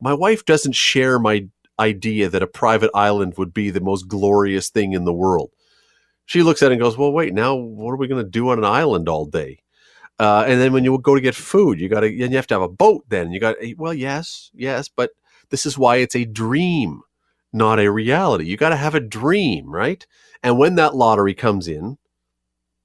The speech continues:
which again, I really need to start buying lottery tickets if that's the case, or discover that I am a distant relative of Bill Gates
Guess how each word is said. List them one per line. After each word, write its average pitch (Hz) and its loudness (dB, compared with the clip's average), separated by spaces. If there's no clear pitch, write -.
which 101 -10
again, 98 2
I 98 2
really 101 0
need 98 -2
to 90 -6
start 92 -2
buying 92 0
lottery 90 0
tickets - -8
if 90 -8
that's 90 -4
the 110 -10
case, 90 -6
or 127 6
discover 120 0
that 104 0
I 101 2
am 101 -2
a 95 -4
distant 101 -6
relative 95 -2
of 80 -6
Bill 87 0
Gates 82 -6